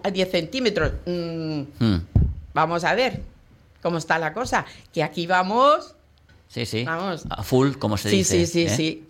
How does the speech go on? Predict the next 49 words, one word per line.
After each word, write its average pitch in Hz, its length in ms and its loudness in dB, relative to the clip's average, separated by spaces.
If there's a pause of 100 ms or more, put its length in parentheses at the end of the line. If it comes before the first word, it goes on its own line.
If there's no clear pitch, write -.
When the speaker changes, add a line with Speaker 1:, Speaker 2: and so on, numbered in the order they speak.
(440)
Speaker 1:
Y 240 160 6
bueno, 180 360 4
y, 170 600 -6
y, 185 80 -4
y 165 100 0
así 147 340 -4 (100)
vamos 165 420 -6 (100)
año 185 300 -2
tras 226 220 -4
Speaker 2:
Per 147 160 -2
Speaker 1:
año. 120 120 0
Speaker 2:
tant, 160 220 0
pertanyeu, 156 800 0
Carmen, 156 360 -2
a 143 40 -2
aquest 151 220 -8 (260)
col·lectiu, 151 720 2
a 98 40 -6
aquest - 220 -10
gran 135 340 2
col·lectiu, 135 380 0
diguem-ho 127 240 0
així, 147 320 -2
de, 135 180 0
de, 104 180 0
de, 95 140 -4 (680)
Speaker 1:
Sí. - 260 2
Speaker 2:
de 101 120 -2
senyores 123 480 2
que 147 160 -2
es 104 100 -6
passeu - 420 0
Speaker 1:
Sí. 123 380 0
Speaker 2:
aquests 107 280 -10
mesos 120 420 0
cosint, 185 240 -2
Speaker 1:
Mesos 220 420 2
y 233 80 0
mesos 202 240 2
Speaker 2:
cosint, - 200 2
Speaker 1:
allá, 214 500 2
y 175 500 0
luego 170 320 6
está 214 240 0
Speaker 2:
fent 208 80 4
arranjaments, 123 880 0
fent 120 140 -2
Speaker 1:
Claro, 240 260 2
es - 80 0